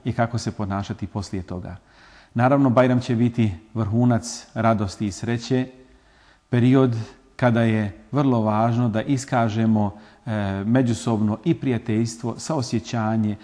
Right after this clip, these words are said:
brigu, da obiđemo rodbinu, komšije, prijatelje, da, e, zahvaljujući Allahu na jednoj blagodati koju nam je dao, na upotpunjenju njenom, e, nakon toga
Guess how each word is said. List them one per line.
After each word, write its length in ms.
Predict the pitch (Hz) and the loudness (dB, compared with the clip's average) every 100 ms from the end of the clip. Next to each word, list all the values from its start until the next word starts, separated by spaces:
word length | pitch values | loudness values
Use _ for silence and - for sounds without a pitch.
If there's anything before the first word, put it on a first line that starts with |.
| - - | -12 0
brigu, 460 | 120 156 110 104 - - - | 4 4 4 0 -2 -12 -2
da 160 | 123 | 0
obiđemo 580 | 139 131 127 - 113 104 | 2 2 2 2 -2 0
rodbinu, 440 | 117 110 110 101 | 0 0 0 0
komšije, 540 | 98 131 123 - 107 95 | -2 -2 -2 -2 -6 -6
prijatelje, 720 | - 123 113 110 107 101 95 - - - | -2 0 0 -2 -4 -2 -6 -10 -18 -6
da, 460 | 110 135 143 147 - | 2 2 2 -2 -4
e, 320 | 110 107 107 | -4 -2 -2
zahvaljujući 680 | 113 113 143 170 156 127 131 | 0 2 2 4 4 2 2
Allahu 460 | 113 117 131 135 | 2 4 4 4
na 100 | 120 | 2
jednoj 280 | 110 156 160 | 2 2 2
blagodati 580 | 123 131 123 113 113 120 | 4 4 2 2 0 -2
koju 180 | 117 113 | 0 0
nam 160 | 110 | 2
je 80 | 107 | 0
dao, 380 | 104 127 123 120 | 2 2 2 2
na 120 | 113 | 0
upotpunjenju 760 | 113 110 117 - 113 117 139 147 | 0 0 -2 0 2 2 4 4
njenom, 420 | 123 110 123 151 - - - - - _ | 4 4 4 2 -2 -16 -20 -20 -20 _
e, 220 | - 113 107 | -2 0 2
nakon 460 | 113 175 196 190 | 4 2 2 0
toga 420 | 135 143 131 143 | 2 2 4 2